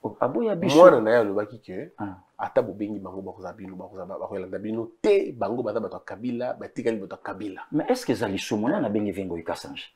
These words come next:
Speaker 1: Babengi po bakende wapi? Babengi po basala nini? Azala douze ans gouverneur à Béja, atika B G comment? Azala douze ans gouv na Béja, atika B G ndenge nini? Ndeko Bosemenga na kanisaki ba plan ba bimisi na ba palais ya millionnaire na kanisaki to mona ba boro biso to nango te.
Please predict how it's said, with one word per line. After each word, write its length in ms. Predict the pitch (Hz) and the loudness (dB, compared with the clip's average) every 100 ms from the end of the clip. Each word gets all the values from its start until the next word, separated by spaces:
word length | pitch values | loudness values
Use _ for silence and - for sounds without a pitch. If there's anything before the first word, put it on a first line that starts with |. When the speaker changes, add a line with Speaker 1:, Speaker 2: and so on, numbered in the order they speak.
| - | 2
Speaker 1:
Babengi 320 | 123 180 165 | 4 4 2
po 100 | 123 | 4
bakende 380 | 120 - 87 85 | 2 2 -4 -6
wapi? 220 | - - _ _ _ _ - | -8 -16 _ _ _ _ 2
Babengi 340 | 113 147 196 | 4 6 4
po 80 | 170 | 4
basala 320 | 139 123 110 92 | 4 4 2 0
nini? 300 | 92 87 - _ _ - - | -4 -6 -12 _ _ -10 2
Azala 320 | 107 131 165 | 8 10 10
douze 300 | 123 185 143 | 8 4 6
ans 80 | 156 | 4
gouverneur 440 | 110 107 101 113 | 4 4 2 2
à 60 | 98 | 0
Béja, 260 | 185 - - | 2 0 0
atika 240 | - 143 | 2 4
B 120 | 117 | 4
G 160 | 107 107 | 2 2
comment? 320 | 92 90 90 _ _ _ _ _ _ _ _ _ _ _ _ - | 0 -2 -6 _ _ _ _ _ _ _ _ _ _ _ _ 4
Azala 340 | 117 147 180 | 6 8 8
douze 320 | 151 175 143 | 8 8 8
ans 100 | 151 | 6
gouv 380 | 117 123 127 - | 6 8 6 6
na 140 | 101 95 | -2 2
Béja, 300 | 104 95 107 | 2 2 0
atika 240 | - 160 | 2 2
B 140 | 135 | 4
G 120 | 117 113 | 0 0
ndenge 220 | 107 98 | 0 -2
nini? 240 | 92 85 - _ - - - | -4 -8 -14 _ -18 -16 0
Ndeko 220 | 107 139 143 | 8 8 10
Bosemenga 460 | 143 - 151 165 | 6 8 8 8
na 120 | 180 | 4
kanisaki 400 | 135 139 143 147 | 6 6 6 4
ba 100 | 120 | 4
plan 200 | 101 139 | 6 6
ba 100 | 117 | 6
bimisi 300 | 95 110 117 | 4 2 2
na 80 | 120 | 2
ba 100 | 95 | 2
palais 300 | - 98 110 | 2 4 4
ya 60 | 98 | 4
millionnaire 480 | 92 90 90 107 92 | 2 -2 0 0 -2
na 80 | 87 | -4
kanisaki 260 | 101 113 | 2 2
to 100 | 95 | 2
mona 200 | 92 104 | -2 0
ba 100 | 87 | 0
boro 220 | 87 101 98 | 2 0 -2
biso 200 | 92 101 | -4 -4
to 160 | 98 | -2
nango 220 | 90 92 156 | -2 2 2
te. 160 | 160 | 2